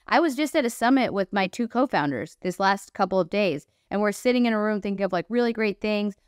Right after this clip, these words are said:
I had to stop multiple times and be like, "You guys, we're doing it. Like, we're sitting in a room making shit up when, like, we really need to be drink-," you know, like,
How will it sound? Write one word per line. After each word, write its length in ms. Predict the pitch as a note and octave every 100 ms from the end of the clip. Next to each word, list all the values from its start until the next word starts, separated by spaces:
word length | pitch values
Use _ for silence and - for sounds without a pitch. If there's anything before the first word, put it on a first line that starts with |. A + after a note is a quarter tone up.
| _ _ _
I 100 | A3
had 100 | C#4
to 100 | C#4
stop 360 | - A#3+ A3+ A3
multiple 400 | G3 G3+ G3 G3
times 300 | A3+ G3 F3+
and 60 |
be 60 | F3+
like, 120 | E3+
"You 80 | G3
guys, 400 | G3 E3+ A#2+ - _ _
we're 160 | F#3+
doing 360 | F#3 G3 F#3 D3
it. 140 | A#2 -
Like, 180 | E3 -
we're 220 | F3 G#3+
sitting 380 | B3 - C4+ C4+
in 100 | C4+
a 100 | A#3+
room 480 | A3 A#3+ G#3+ E3+ F3 - _
making 380 | F#3 F#3+ A#3 C4
shit 240 | B3+ B3+ A3
up 320 | G#3+ F#3 - _ _ _
when, 440 | G3+ G3 F#3+ G3
like, 240 | F#3+ F3+ F3
we 220 | F#3 A#3+
really 420 | G#3 A#3+ C#4 C4
need 220 | A#3+ A#3+
to 80 | A3+
be 120 | G#3+
drink-," 300 | G3+ G#3+ A#3
you 120 | A3 G#3+
know, 100 | F3+
like, 200 | E3+